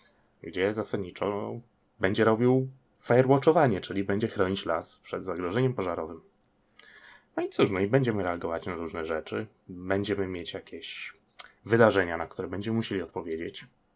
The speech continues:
Na przykład nastolatki, które sobie imprezują w środku jeziora, puszczając fajerwerki we wszystkie strony.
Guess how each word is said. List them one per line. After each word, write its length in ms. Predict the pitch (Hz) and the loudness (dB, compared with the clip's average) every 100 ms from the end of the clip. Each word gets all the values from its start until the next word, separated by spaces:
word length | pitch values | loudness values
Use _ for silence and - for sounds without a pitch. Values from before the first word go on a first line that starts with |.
| _ _ _ _ _ _ _ | _ _ _ _ _ _ _
Na 100 | 90 | -10
przykład 680 | 87 - 95 90 85 - - | -8 -6 -4 -2 -2 -4 -8
nastolatki, 540 | 92 92 120 98 - - | -8 -2 0 0 0 -10
które 240 | - 90 | -4 -4
sobie 420 | - 95 92 87 | -2 -6 -6 -6
imprezują 460 | 95 98 107 98 95 | -6 -4 -4 -2 -4
w 60 | - | -6
środku 280 | 92 - | -10 -6
jeziora, 280 | 95 95 92 | -4 -2 -4
puszczając 380 | - 98 95 90 | -4 -8 -8 -4
fajerwerki 460 | 95 92 87 - - | -6 -6 -8 -12 -14
we 100 | 85 | -14
wszystkie 280 | - - - | -12 -14 -14
strony. 380 | - 82 87 | -12 -10 -10